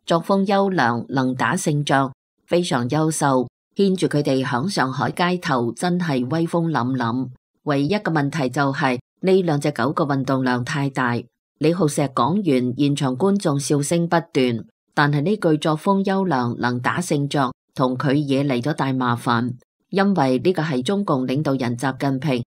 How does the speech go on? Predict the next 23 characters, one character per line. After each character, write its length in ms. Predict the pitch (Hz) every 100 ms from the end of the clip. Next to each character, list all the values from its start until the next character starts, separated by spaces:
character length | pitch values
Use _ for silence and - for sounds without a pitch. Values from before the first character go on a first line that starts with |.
| _ -
響 200 | 123 170
二 260 | 180 147
零 180 | 135 123
一 120 | 156
三 280 | 175 190 185 165
年 180 | 127
向 320 | 117 139 147 147
軍 220 | 185 185
方 260 | 196 180
提 220 | 180 135 117
出 140 | 165
嘅 120 | 151
口 240 | 143 120 147
號。 380 | - 131 113 110 _ _ _ -
之 180 | 208
後 240 | 202 156 131
有 260 | 131 131 151
小 180 | 147
粉 180 | 175 151
紅 240 | 175 139 123
發 200 | 143 135
文 240 | 131 117
稱： 360 | 127 165 160